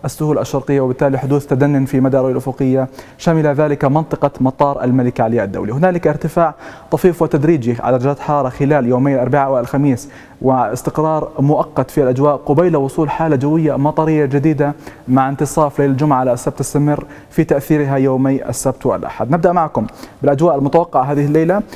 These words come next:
ثمانية درجات مئوية هي فقط الصغرى المتوقعة هذه الليلة، مع استمرار ظهور السحب المتوسطة والعالية من النوع غير الممطر،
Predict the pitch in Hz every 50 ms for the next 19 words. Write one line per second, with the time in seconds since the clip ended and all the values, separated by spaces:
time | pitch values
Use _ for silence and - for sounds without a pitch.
0 | - - - - 175 170 175 185 185 175 147 165 160 147 147 175 170 156 - 160
1 | 147 147 170 180 165 151 139 139 156 151 143 - - - - 139 - - - 131
2 | - 175 156 147 131 135 131 - 160 160 160 - 143 131 143 156 139 147 147 139
3 | 151 156 151 156 156 160 - - - - - - 135 131 135 131 - 160 165 165
4 | 156 139 156 160 160 160 - - 143 - - 175 165 170 143 - - 165 175 165
5 | 151 151 165 165 160 - 165 - 151 139 135 135 139 151 151 143 139 127 127 127
6 | 139 147 143 139 143 147 143 151 147 147 - 156 156